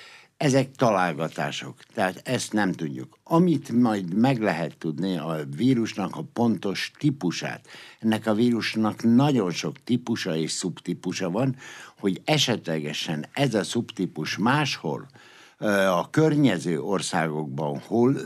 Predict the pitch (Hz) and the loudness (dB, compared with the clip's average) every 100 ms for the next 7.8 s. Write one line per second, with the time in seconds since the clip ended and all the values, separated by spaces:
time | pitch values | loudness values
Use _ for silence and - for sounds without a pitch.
0 | - 107 107 113 147 165 - _ - - | -4 0 2 2 2 0 -6 _ -20 -20
1 | - - _ - - - 139 139 - 82 | -20 -20 _ -4 -4 2 2 2 -8 0
2 | 120 104 104 95 90 95 120 101 92 80 | 2 2 0 0 -2 -2 0 2 2 0
3 | 71 73 71 85 76 80 71 67 64 - | -2 -4 -4 -4 -6 -6 -8 -8 -10 0
4 | 135 147 110 107 147 - 107 117 - 92 | 2 2 0 0 0 0 -2 -2 -2 -4
5 | 78 64 85 80 73 90 151 139 107 87 | -4 -6 -4 -4 -4 0 2 4 2 0
6 | 82 76 78 113 135 120 92 85 - 82 | -2 -4 0 2 4 2 0 -4 -4 -4
7 | 78 78 82 80 80 73 78 | -2 -4 -4 -4 -6 -6 -6